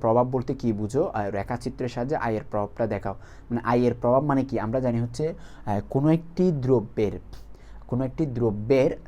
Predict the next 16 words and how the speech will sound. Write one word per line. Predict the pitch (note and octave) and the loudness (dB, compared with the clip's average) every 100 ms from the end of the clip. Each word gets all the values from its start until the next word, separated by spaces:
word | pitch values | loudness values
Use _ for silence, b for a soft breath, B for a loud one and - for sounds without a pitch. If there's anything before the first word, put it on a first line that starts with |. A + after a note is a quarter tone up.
| - | -4
চাহিদার | C3 G#2 C#3+ C3+ C#3+ D#3 F3+ F3+ | -2 0 0 2 2 2 -2 -8
সাথে | - C#3+ C#3+ | -6 -4 -2
দামের | D3 G#2+ G#2+ G#2+ | 0 0 0 -4
একটা | G2+ | -2
ঋণাত্মক | B2+ G#2+ G#2+ G#2+ G#2+ | -2 -2 -4 -6 -8
সম্পর্ক, | - G2+ - G#2 - - B B - | -6 -6 -4 -6 -8 -16 B B -2
দাম | A2 G#2+ A2 | 4 4 6
বাড়লে | A2 A2 A#2 G3 | 6 6 4 0
চাহিদার | - A#2 A2 A2 | -2 -4 -4 -2
পরিমাণ | A2+ G#2 A2+ A#2 | -4 -4 -6 0
কমে, | G#2+ G2+ F#2+ B B A2+ | 0 0 -6 B B 4
দাম | A2 G#2+ | 4 4
কমলে | G#2 A2 A#2 F3 - | 2 2 4 2 0
চাহিদার | A#2+ G#2+ A2+ | -4 -2 -2
পরিমাণটা | - A#2 A2 A#2 | -4 -4 -4 -4
বাড়ে, | G#2+ G2 G2 | -4 -4 -6